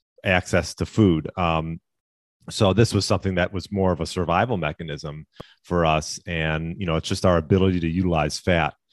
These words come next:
And a, a lot of times our ability to utilize fat is dependent on, um, lowering insulin. And so that's why fasting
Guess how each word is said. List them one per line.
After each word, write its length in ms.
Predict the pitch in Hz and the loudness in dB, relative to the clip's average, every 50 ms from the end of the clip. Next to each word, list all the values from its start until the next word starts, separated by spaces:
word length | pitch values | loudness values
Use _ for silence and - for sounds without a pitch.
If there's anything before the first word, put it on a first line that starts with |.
| _ _ _ _ _ _ - | _ _ _ _ _ _ -10
And 420 | 82 80 78 78 78 78 78 82 - | -6 -4 -4 -2 -2 -4 -4 -6 -6
a, 120 | - 101 - _ - | -6 -8 -8 _ -12
a 120 | - 135 107 | -6 0 4
lot 240 | 104 113 127 131 127 | 6 8 8 8 8
of 80 | 120 | 6
times 280 | - - 107 101 98 92 | 6 4 2 2 4 4
our 120 | 104 95 | 4 2
ability 300 | 95 92 120 120 117 113 | 4 4 4 4 4 2
to 140 | 101 104 107 | 0 0 -4
utilize 320 | 101 92 101 92 92 85 - | -4 -2 0 0 0 -2 0
fat 320 | - 123 123 117 110 92 - | 2 4 4 4 4 2 2
is 440 | 104 92 90 90 87 82 - - _ _ _ _ _ 143 _ _ _ - - | 0 2 4 4 2 0 -2 -10 _ _ _ _ _ -20 _ _ _ -14 -4
dependent 680 | - - - - - 104 113 117 113 101 101 98 92 - - | -2 -2 0 0 4 6 6 6 6 4 4 2 2 -4 -8
on, 680 | 95 95 95 90 87 87 85 85 85 82 82 85 85 - _ _ _ _ _ _ - | -6 -2 -2 0 0 0 0 0 0 -2 -2 -4 -6 -10 _ _ _ _ _ _ -8
um, 360 | - 85 82 80 80 80 85 | -4 -2 -2 0 -2 -2 -2
lowering 400 | 87 101 113 113 104 98 92 90 | 2 6 6 6 6 6 2 0
insulin. 440 | 98 101 98 - - 73 - - - - _ _ _ _ _ _ - - - _ _ - | -2 -4 -4 -6 -8 -10 -12 -12 -16 -18 _ _ _ _ _ _ -20 -20 -20 _ _ -10
And 160 | 82 85 82 | -8 -6 -2
so 120 | - 98 | 2 4
that's 240 | 95 98 98 - - | 4 4 4 2 2
why 160 | 92 90 82 | 2 2 2
fasting 680 | 80 - - 92 87 85 - - - 90 82 82 80 | 0 0 0 0 0 0 -2 -6 -12 -12 -12 -12 -14